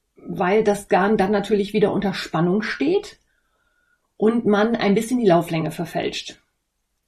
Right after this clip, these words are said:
Kann ich mir vorstellen, dass das passiert. Je nachdem, wie lange ich das dann wieder lagere, entspannt sich das vielleicht auch wieder zurück. Aber da würde ich dann vielleicht doch eine neue Maschenprobe draus stricken. Und ich werde mir diese kleinen Reste, die ich jetzt habe,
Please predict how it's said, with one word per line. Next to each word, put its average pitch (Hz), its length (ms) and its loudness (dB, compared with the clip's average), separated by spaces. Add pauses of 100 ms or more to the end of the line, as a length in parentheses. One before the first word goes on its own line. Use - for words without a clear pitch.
(440)
Kann 190 180 -2
ich 214 140 -4
mir 220 120 0
vorstellen, 160 640 -4
dass 170 160 -6
das 170 200 -4
passiert. - 500 -8 (380)
Je 214 120 6
nachdem, 240 340 0
wie 220 100 4
lange 220 240 4
ich 196 100 -2
das 214 180 0
dann 202 200 2
wieder 190 180 0
lagere, 185 760 2 (440)
entspannt 202 440 -2
sich 254 140 -8
das 214 200 -2
vielleicht 214 440 0
auch 196 160 0
wieder 214 220 -2
zurück. - 600 0 (1040)
Aber 190 160 2
da 214 180 2
würde 220 160 6
ich 220 120 0
dann 208 420 2
vielleicht 214 480 0
doch 214 240 0 (100)
eine 208 120 2
neue 190 260 4
Maschenprobe 170 580 -2
draus - 260 -10
stricken. - 400 -10 (680)
Und 214 180 2
ich - 140 -8
werde 220 220 2
mir 214 140 4
diese 185 240 2
kleinen 220 320 0
Reste, 220 340 2
die 180 120 0
ich 156 60 -4
jetzt 170 260 -4
habe, 175 380 -2